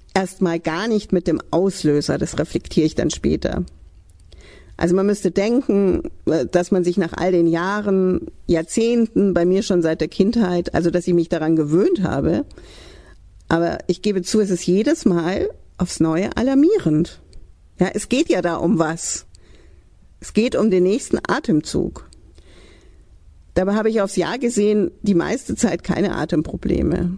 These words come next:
Also ich habe Asthma, aber ich habe kein schweres. Dennoch unter einer Maske, egal welche Art, komme ich sofort in Atemnot. Daher bin ich via eines medizinischen Attests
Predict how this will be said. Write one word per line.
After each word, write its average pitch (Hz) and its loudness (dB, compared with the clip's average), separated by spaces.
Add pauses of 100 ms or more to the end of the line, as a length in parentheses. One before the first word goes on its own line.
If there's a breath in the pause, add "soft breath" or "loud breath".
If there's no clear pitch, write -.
(120)
Also 170 0
ich 175 0
habe - -2
Asthma, 185 -2
aber 165 2
ich 170 0
habe 170 -4
kein - -2
schweres. - -4 (800 loud breath)
Dennoch 190 0
unter 175 0
einer 165 0
Maske, 165 -2
egal 160 -4
welche 180 -2
Art, 143 -6
komme 170 2
ich 165 -2
sofort 170 0
in 143 0
Atemnot. - -4 (560)
Daher 180 0
bin 180 2
ich 175 0
via 208 2
eines 170 0
medizinischen 180 2
Attests - -4